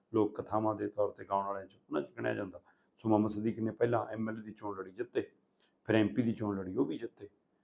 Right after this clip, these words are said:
ਤੇ ਹੁਣ ਵੀ ਸਿਆਸਤ 'ਚ ਸਰਗਰਮ ਤਾਂ ਹੈਗੇ। ਦੋ ਹਜ਼ਾਰ ਬਾਰਾਂ 'ਚ ਐਮ ਐਲ ਏ, ਦੋ ਹਜ਼ਾਰ ਉੱਨੀ 'ਚ ਐਮ ਪੀ।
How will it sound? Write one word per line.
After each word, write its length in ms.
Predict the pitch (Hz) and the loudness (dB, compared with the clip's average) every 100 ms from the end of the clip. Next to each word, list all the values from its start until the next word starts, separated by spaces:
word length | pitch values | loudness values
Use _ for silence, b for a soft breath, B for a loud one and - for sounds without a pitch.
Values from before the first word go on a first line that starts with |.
| _ | _
ਤੇ 60 | 95 | -2
ਹੁਣ 160 | 110 139 | 4 4
ਵੀ 120 | 160 | 6
ਸਿਆਸਤ 300 | 135 127 - | 8 6 4
'ਚ 100 | 123 | -4
ਸਰਗਰਮ 380 | 131 117 123 123 | 2 4 4 4
ਤਾਂ 120 | 135 | 2
ਹੈਗੇ। 140 | 131 | 2
ਦੋ 360 | - _ _ 113 | -8 _ _ 4
ਹਜ਼ਾਰ 180 | 113 101 | 4 8
ਬਾਰਾਂ 320 | 101 107 110 | 8 8 6
'ਚ 140 | - | 0
ਐਮ 220 | 110 110 | -4 -2
ਐਲ 120 | 110 107 | -4 -6
ਏ, 40 | |
ਦੋ 120 | 101 | -10
ਹਜ਼ਾਰ 140 | 101 104 | -10 -10
ਉੱਨੀ 280 | 104 107 | -12 -12
'ਚ 160 | 107 113 | -10 -6
ਐਮ 140 | 104 | -6
ਪੀ। 220 | 101 101 | -8 -18